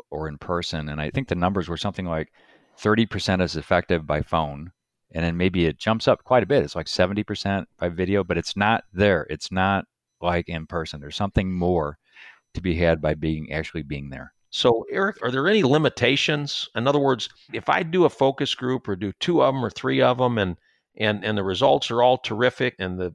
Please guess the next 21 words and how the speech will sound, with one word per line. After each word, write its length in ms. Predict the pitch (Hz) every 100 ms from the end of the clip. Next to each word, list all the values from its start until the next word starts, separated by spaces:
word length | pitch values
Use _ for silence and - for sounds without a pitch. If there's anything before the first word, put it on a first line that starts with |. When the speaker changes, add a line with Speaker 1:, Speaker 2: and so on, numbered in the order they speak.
| 87
Speaker 2:
the 100 | 90
online 640 | - 110 127 120 123 120
focus 400 | - 117 117 120
groups 380 | - 113 107 -
and 80 | 92
in-person 460 | 120 - 113 -
focus 340 | 101 110 107 -
groups 280 | 113 107 - _ _ _
see 260 | - - 139
the 80 | 139
case 380 | - 123 -
my 180 | 110 107
way, 400 | 104 110 113 110 - _ _ _
does 140 | 104 110
that 160 | 135
mean 180 | 147 147
I'm 140 | 143
gonna 180 | 139 127
win 240 | 117 131 139
my 140 | 117
case? 500 | - 120 120 -